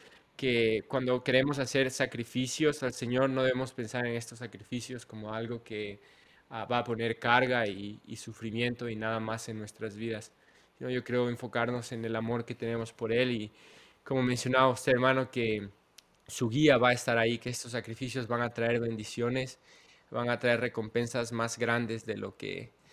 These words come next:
de lo que podemos, ah, imaginar. Y conectado a eso, yo creo que todos aquí que hemos servido una misión podemos decir que hay adversidad.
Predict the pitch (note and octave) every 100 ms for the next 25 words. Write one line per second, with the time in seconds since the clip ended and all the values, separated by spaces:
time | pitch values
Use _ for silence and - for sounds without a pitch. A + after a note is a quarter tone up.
0 | - _ - A#2 A#2 A#2+ A#2+ A#2+ A#2+ A#2+
1 | A2 G#2 - - - - G#2+ - A#2 A2
2 | - A2 A#2+ A2+ - - - - - -
3 | B2+ C#3 C3+ D#3+ F3 D#3+ C3+ D3+ - E3+
4 | D3+ D3+ D3+ C3 B2+ G2 D#2+ _ _ _
5 | - C3+ A#2+ B2+ B2+ C3+ B2+ C3 B2+ B2+
6 | C3 C3 A#2+ A#2 B2+ B2+ B2+ B2+ B2 A#2+
7 | - C3 B2 A#2+ G#2+ G2+ - - - -
8 | D3 D3 B2+ B2 - B2 C3 G#2+